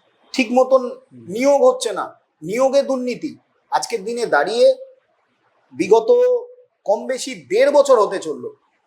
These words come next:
Speaker 1: এসএলএসটির তারও বেশি,
Speaker 2: হুম।
Speaker 1: দেড় বছরও বলা ভুল, তারও বেশি, এসএলএসটির চাকরি প্রার্থীরা কখনো ময়দানে,
Speaker 2: হুম।
Speaker 1: কখনো মনুমেন্টের নিচে, কখনো ধর্মতলায় তারা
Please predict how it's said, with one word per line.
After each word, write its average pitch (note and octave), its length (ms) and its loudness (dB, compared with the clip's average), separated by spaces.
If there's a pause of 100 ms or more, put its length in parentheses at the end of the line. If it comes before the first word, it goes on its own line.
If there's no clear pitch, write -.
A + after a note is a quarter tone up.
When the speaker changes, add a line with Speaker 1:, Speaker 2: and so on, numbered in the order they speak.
Speaker 1:
এসএলএসটির A#3+ 680 0 (220)
তারও D4+ 240 4
বেশি, C#4+ 300 -4 (160)
Speaker 2:
হুম। A2 360 -20
Speaker 1:
দেড় G3+ 180 2
বছরও C4 300 2
বলা A#3+ 220 2
ভুল, D3+ 260 -6
তারও C#4 260 4
বেশি, D3 360 -6 (340)
এসএলএসটির A#3+ 680 -4 (100)
চাকরি A#3 320 -2
প্রার্থীরা B3 420 0 (520)
কখনো B3 380 2
ময়দানে, A#3 500 0 (180)
Speaker 2:
হুম। B2 300 -16
Speaker 1:
কখনো A#3+ 320 2
মনুমেন্টের A#3 580 0
নিচে, B3 360 -4 (240)
কখনো A#3+ 320 0
ধর্মতলায় A#3+ 680 -2 (280)
তারা C4+ 340 2